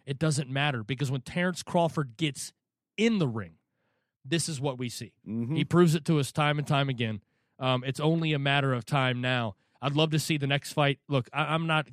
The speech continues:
Speaker 1: I'm not keeping my fingers crossed for the Pacquiao fight, Vin. I'm not.
Speaker 2: I'm not either.
Speaker 1: Um, 'cause I don't, I don't think Pacquiao needs that right now. So that's why I don't think it happens. And Terrence Crawford's already admitted that the,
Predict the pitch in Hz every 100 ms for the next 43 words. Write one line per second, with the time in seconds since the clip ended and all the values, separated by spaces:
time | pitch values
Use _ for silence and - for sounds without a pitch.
0 | - 151 160 139 - 147 139 117 139 139
1 | 123 147 135 - 127 131 127 139 135 127
2 | 131 131 120 131 120 123 120 120 123 -
3 | 87 87 82 80 76 73 73 - 143 135
4 | 127 139 156 143 143 147 143 127 143 135
5 | 143 123 123 131 123 139 139 139 139 131
6 | 127 135 - 131 131 117 123 135 123 131
7 | 113 113 127 135 131 139 175 165 - 160
8 | 139 135 135 127 123 117 123 117 117